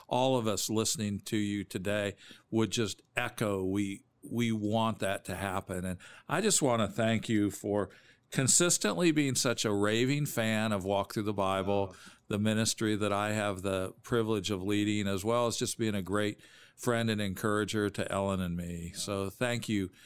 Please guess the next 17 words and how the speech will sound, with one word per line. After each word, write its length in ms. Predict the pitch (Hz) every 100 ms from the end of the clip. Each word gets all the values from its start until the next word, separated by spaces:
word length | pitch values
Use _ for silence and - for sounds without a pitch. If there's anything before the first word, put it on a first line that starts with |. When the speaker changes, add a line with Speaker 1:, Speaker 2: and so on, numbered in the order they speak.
| - _
Speaker 1:
Thank 260 | 131 139 -
you 220 | 120 98
very, 500 | 90 101 123 120 113
very 280 | 101 104 101
much 260 | 101 101 -
for 140 | 104
that. 260 | 98 101 101
And 120 | 98
thank 300 | 123 131 131
you 140 | 139
for 260 | - 110 104
opening 340 | 113 113 113
up 220 | 113 107
your 100 | 107
heart 280 | 95 104 107
today 340 | - 104 104
Speaker 2:
Oh, 60 | 92